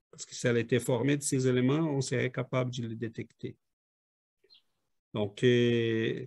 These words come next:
quand on a, on, on lit ce type de description,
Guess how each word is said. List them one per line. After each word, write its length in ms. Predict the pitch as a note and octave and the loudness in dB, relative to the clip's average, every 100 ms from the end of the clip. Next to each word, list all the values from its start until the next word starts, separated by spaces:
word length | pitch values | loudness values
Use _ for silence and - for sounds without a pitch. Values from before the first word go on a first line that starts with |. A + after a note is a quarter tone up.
| - | 2
quand 180 | D#3+ | 8
on 220 | F#3 E3+ E3 | 10 10 10
a, 280 | F3 F#3 | 8 8
on, 300 | F3 C#3 C3 | 6 4 4
on 140 | C3+ C3+ | 4 4
lit 240 | C#3 A3 | 4 4
ce 140 | - D3+ | 4 2
type 400 | D3 G3+ G3 D3+ | 2 0 2 2
de 140 | C3+ | 2
description, 1080 | B2 C3 - - B2+ - - F3 A3 C3+ | 4 2 2 -2 -2 -2 2 4 4 2